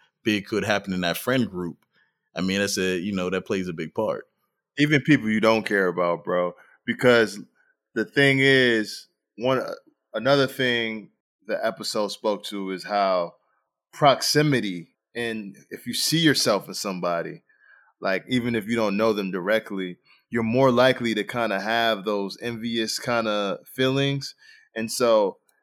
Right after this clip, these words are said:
Speaker 2: I think in this society, when you're seeing people's highlight reels, um, constantly,
Speaker 1: Yep.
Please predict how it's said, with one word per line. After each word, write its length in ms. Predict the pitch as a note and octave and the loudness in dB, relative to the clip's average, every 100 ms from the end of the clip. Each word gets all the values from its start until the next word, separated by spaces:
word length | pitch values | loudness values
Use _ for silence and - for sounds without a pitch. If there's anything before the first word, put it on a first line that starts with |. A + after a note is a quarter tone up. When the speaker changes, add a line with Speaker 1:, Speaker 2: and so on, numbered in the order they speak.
| _ _ _ _ _ _ - | _ _ _ _ _ _ -2
Speaker 2:
I 120 | A#2+ | -2
think 300 | - D#3+ C3+ | 0 -2 -2
in 120 | A2+ | -2
this 140 | B2 C3+ | -2 -4
society, 720 | A2+ - C3+ C#3+ C#3 A#2+ A2+ | -6 0 6 8 8 6 2
when 240 | G#2+ A2 G#2+ | 0 -2 -4
you're 100 | G#2 | -4
seeing 340 | - C3 A2 | -4 -4 -4
people's 380 | - A2 G#2 G2 | -6 -8 -6 -6
highlight 520 | A2+ A#2+ B2 A#2+ G#2+ | 0 2 4 2 2
reels, 600 | G#2+ B2 B2 A#2+ B2 - _ _ _ _ _ _ - | 0 0 0 -2 -4 -10 _ _ _ _ _ _ -6
um, 300 | G2+ F#2+ F#2 | -4 -4 -8
constantly, 720 | - B2 B2+ - C3+ C3 C3 B2+ | -2 -2 -2 -4 -6 -6 -6 -6
Speaker 1:
Yep. 260 | - E2+ | -6 -6